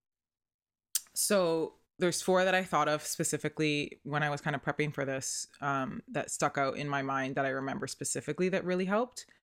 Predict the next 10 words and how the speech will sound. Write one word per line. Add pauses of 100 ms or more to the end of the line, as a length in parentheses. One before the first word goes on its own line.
(440)
And, (380)
um, (880)
one
is
by (520)
Alan
Watts, (1160)
Louise
Hay, (920)
uh,